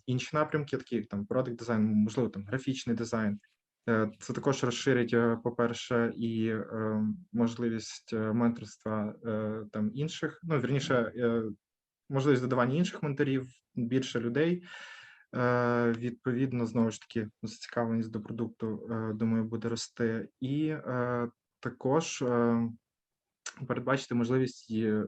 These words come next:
сортування і фільтрації менторів. Зараз їх небагато, коли їх буде багато, то, відповідно,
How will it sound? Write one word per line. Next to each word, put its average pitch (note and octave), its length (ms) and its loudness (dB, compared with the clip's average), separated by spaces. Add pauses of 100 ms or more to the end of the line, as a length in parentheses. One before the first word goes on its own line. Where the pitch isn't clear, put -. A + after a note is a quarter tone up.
сортування C3 640 0
і A2+ 120 -6
фільтрації A2+ 560 0
менторів. G#2 340 2
Зараз A#2 320 0
їх A#2 120 -10
небагато, C3+ 420 0
коли A#2+ 180 0
їх A2+ 120 0
буде A#2 160 -2
багато, C3 420 -2 (220)
то, G#2+ 140 -2
відповідно, A#2+ 880 -2